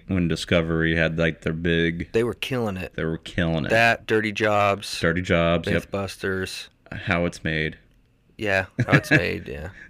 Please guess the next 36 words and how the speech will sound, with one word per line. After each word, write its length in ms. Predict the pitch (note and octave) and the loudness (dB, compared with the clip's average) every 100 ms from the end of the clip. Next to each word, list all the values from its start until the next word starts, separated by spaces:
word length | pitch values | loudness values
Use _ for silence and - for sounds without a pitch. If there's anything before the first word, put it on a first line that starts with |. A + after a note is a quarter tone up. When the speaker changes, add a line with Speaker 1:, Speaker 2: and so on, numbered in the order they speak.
| - - - - - - - | -20 -20 -18 -18 -20 -20 -10
Speaker 2:
Was 100 | A#2 | -2
that 120 | D#3+ | -2
a, 40 | |
that 240 | E3+ D#3 G3+ | 0 0 2
wasn't 260 | B3 E3+ A#2+ | 2 2 0
a 40 | |
Discovery 380 | G#2 - G2 G2 | -2 -2 0 0
Speaker 1:
I 40 | |
Speaker 2:
Channel 240 | - G2 G2 | 0 -2 -4
thing? 260 | - G2+ | -4 -4
Speaker 1:
Hell, 220 | C#3+ G2 F2 | 0 2 4
I 80 | |
don't 140 | G2+ G2 | 2 0
know. 180 | D2+ F2+ - | -4 -8 -6
Speaker 2:
That's 220 | - E3 E3 | -4 -2 0
a, 240 | B2 F#2 - | 0 0 -6
I 40 | |
think 180 | - D3+ | -6 -6
that's 140 | A3+ - | -6 -10
a 60 | |
History 440 | E3 D3 - - - | -4 -2 -2 -6 -4
Channel. 360 | - - B1 - | -6 -6 -12 -4
Speaker 1:
That 140 | A#2+ | -2
might 200 | A#2+ F2 | 0 0
be. 200 | - D#2 - - _ | -2 -8 -12 -20 _
The 80 | |
only 140 | A2 C3 | 4 6
thing 120 | B2+ | 6
I 60 | G#2 | 8
know 140 | G2+ | 6
about 240 | F2 D#2 | 6 2
How 160 | F2+ F2 | 4 2
It's 200 | D#2+ - | 0 -2
Made 360 | E2+ E2 E2+ - | 2 2 2 0
is 220 | E2 D#2+ | -4 0
that 240 | E2+ D#2+ | 0 2